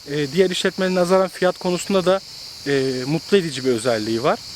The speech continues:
Yavaş yavaş da yürüyorum çünkü size bir yeri daha göstermek istiyorum. Benim favori mekanım,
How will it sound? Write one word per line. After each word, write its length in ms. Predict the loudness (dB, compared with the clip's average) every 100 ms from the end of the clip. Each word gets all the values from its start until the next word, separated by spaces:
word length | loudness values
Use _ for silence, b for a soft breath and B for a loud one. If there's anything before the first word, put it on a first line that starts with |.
| -16 -16 -16 -16 -16 -6
Yavaş 340 | 2 2 2 0
yavaş 260 | -2 -2
da 40 | -2
yürüyorum 440 | 0 2 2 2 -2
çünkü 240 | -6 -6
size 220 | 0 0
bir 60 | 4
yeri 200 | 4 4
daha 140 | 2
göstermek 500 | 2 0 2 2 2
istiyorum. 380 | -2 -2 -2 -2 -6 B B B
Benim 200 | 2 2
favori 400 | 2 4 4 4
mekanım, 480 | 0 -2 -2 -2 -4